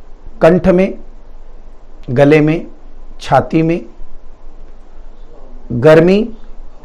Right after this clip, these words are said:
वायु एवं बवासीर आदि गुप्त रोगों की संभावनाएं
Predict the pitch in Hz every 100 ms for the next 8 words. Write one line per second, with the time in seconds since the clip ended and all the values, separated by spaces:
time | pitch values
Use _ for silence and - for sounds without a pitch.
0 | - - 131 127 151 156 180 208 - -
1 | - - - - - - - - 165 156
2 | 139 151 180 - 127 107 - - - -
3 | - - - - - - - - - 147
4 | 151 143 123 190 - 165 156 147 143 139
5 | 135 - 135 131 131 131 131 127